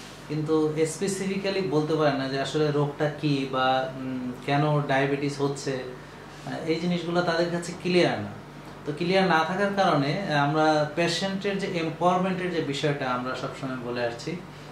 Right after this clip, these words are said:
যে রুগীকে empower করে। কারণ আপনি, আমি যারা ডাক্তার, তারা রুগীটাকে দেখছে হয়তো দশ মিনিট, পনেরো মিনিট, আহ, খুব বেশি হলে,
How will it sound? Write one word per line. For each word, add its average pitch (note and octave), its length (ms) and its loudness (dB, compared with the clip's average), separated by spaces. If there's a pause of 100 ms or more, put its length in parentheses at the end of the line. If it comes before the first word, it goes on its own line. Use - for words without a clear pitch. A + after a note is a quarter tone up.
(320)
যে C#3 200 4
রুগীকে F#3 360 4
empower D3 380 2
করে। A#2+ 120 -4 (100)
কারণ E3+ 220 2 (140)
আপনি, G3 600 2 (520)
আমি D#3 380 4 (1120)
যারা D3+ 220 6
ডাক্তার, D3+ 440 4
তারা F3 240 4
রুগীটাকে F#3+ 500 4
দেখছে F3 320 0
হয়তো F3 440 4 (440)
দশ F#3 240 2
মিনিট, F#3 240 2
পনেরো F#3+ 220 4
মিনিট, E3 360 0
আহ, D#3+ 320 4
খুব E3 100 0
বেশি D3+ 280 2
হলে, D3 240 4